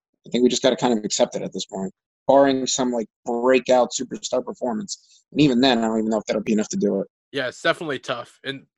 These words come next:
Speaker 2: right now, it's looking like Moore is definitely your dependable scoring punch. And as we saw in the DePaul game and in these recent games, as Moore has gotten cold, the problem becomes highlighted because now it's like, "Oh, wow, we really don't have another scoring punch off the bench."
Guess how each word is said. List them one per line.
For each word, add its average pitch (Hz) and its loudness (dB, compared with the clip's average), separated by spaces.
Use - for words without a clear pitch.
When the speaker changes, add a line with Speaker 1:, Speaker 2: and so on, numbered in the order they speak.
Speaker 2:
right 160 0
now, 160 2
it's 139 -8
looking 147 -10
like 131 -4
Moore 139 -2
is 131 -6
definitely 135 -4
your 127 -6
dependable 127 -8
scoring 131 -4
punch. 143 -6
And 120 -4
as 127 0
we 135 -6
saw 135 2
in 131 -10
the 123 -8
DePaul 180 2
game 165 -2
and 147 -2
in 139 -4
these 131 -8
recent 147 -6
games, 131 -4
as 135 -2
Moore 147 2
has 151 0
gotten 156 2
cold, 180 0
the 135 -2
problem 196 4
becomes 160 -4
highlighted 165 2
because 143 -6
now 175 2
it's 143 -6
like, 127 -2
"Oh, 113 -2
wow, 117 2
we 120 -8
really 120 -4
don't 123 -2
have 127 0
another 123 -4
scoring 139 -4
punch 117 -10
off 123 -2
the - -10
bench." 135 -4